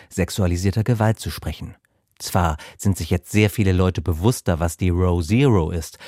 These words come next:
die vorderste Reihe bei Rammstein-Konzerten, aus der heraus in einer geradezu frauenfeindlichen Art und Weise Groupies für private Partys gecastet wurden. Jedoch,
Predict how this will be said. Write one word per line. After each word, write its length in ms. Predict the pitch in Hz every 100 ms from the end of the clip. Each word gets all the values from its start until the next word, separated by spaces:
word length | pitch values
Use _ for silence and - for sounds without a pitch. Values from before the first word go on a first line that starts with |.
| - -
die 140 | 101 85
vorderste 480 | - 113 104 101
Reihe 200 | 87 95
bei 160 | 92 87
Rammstein-Konzerten, 960 | 92 123 - 90 82 90 - 92 -
aus 160 | - 87
der 160 | 101 92
heraus 380 | 85 87 104 - - -
in 120 | -
einer 180 | 101 101
geradezu 460 | 90 98 104 -
frauenfeindlichen 960 | - - 98 127 127 - 107 101 90 - 95
Art 220 | 101 120
und 140 | 95
Weise 320 | 87 95 101 98
Groupies 680 | - 101 131 - 80 - - - _
für 160 | -
private 440 | - 92 87 90 -
Partys 420 | 101 110 107 -
gecastet 520 | 82 - 78 - -
wurden. 300 | 76 69 - _ _ _ _
Jedoch, 460 | - 92 107 78